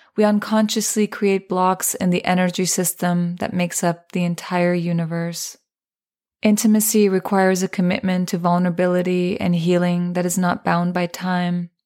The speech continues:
one that demands presence, courage, and humility. We have to remember that we are not creating something new. We are returning to ourselves and to each other. It is a process as miraculous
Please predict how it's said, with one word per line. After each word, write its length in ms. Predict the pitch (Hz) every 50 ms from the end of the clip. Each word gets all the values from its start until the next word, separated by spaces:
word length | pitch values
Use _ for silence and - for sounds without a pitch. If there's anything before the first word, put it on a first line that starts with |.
| _ _ _ -
one 260 | 196 196 190 196 196
that 180 | 196 202 220 208
demands 480 | 202 190 190 190 190 190 185 185 -
presence, 840 | - - - 202 185 185 175 185 180 175 175 170 170 - - - - _ _ -
courage, 640 | - - 190 185 180 180 175 170 - - - - -
and 160 | - 185 175 165
humility. 800 | 175 180 175 170 175 175 175 175 170 175 170 170 170 170 _ _ _ _ _ _ _ _ _ _ _ _ _ _ _ _ _ _ _ _ -
We 120 | 190 196
have 200 | 208 208 214 214 -
to 120 | 233 220
remember 520 | 214 208 202 202 196 196 202 196 190 190
that 180 | 185 180 - -
we 120 | 190 185
are 80 | 185 180
not 360 | 180 180 185 185 190 - -
creating 440 | - - 196 185 180 180 185 180 180
something 520 | 175 - 190 175 170 - 190 175 175 170
new. 400 | 170 175 175 175 170 165 170 170 - _ _ _ _ _ _ _ _ _ _ _ _ -
We 120 | 190 180
are 100 | 180 180
returning 580 | 175 180 180 - - - 196 196 190 185 175 175
to 120 | - 190
ourselves 800 | 175 175 170 170 - - 170 165 165 165 170 170 165 - - - -
and 160 | - 180 170
to 100 | - 202
each 240 | 202 180 165 - -
other. 440 | 185 180 170 170 165 165 165 165 _ _ _ _ _ _ _ _ _ _ _ _ _ _ _ _ _ _ _ _ -
It 100 | 190 196
is 140 | 202 185
a 60 | 202 202
process 760 | - - 233 220 226 - - 240 226 226 214 - - - - - - -
as 220 | 196 196 190 180
miraculous 1080 | 190 196 190 185 196 190 202 196 - - 214 202 202 202 202 196 190 - - - -